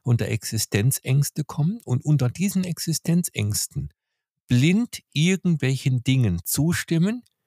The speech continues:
wo sie eigentlich nicht müssten, wo sie allerdings Komforteinschränkungen und, ich sag mal, Lebensstandardeinschränkungen in Kauf nehmen müssten.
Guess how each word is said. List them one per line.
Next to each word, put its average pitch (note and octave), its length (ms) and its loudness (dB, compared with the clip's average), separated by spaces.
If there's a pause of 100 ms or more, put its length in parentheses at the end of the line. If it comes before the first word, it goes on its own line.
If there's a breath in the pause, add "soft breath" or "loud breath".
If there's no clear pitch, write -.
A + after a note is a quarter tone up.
(120)
wo - 100 -4
sie - 260 -4
eigentlich D3+ 640 -2
nicht D3+ 220 -2
müssten, F#2+ 520 2 (320)
wo E2 180 -2
sie E3+ 260 -2
allerdings G#2 520 -2
Komforteinschränkungen G#2 1300 -2
und, F2+ 300 -2
ich G2 80 -6
sag G2 180 -6
mal, G#2 160 0
Lebensstandardeinschränkungen F#2+ 1300 -4
in E2 120 -6
Kauf - 340 -4
nehmen F2 280 2
müssten. E2+ 680 2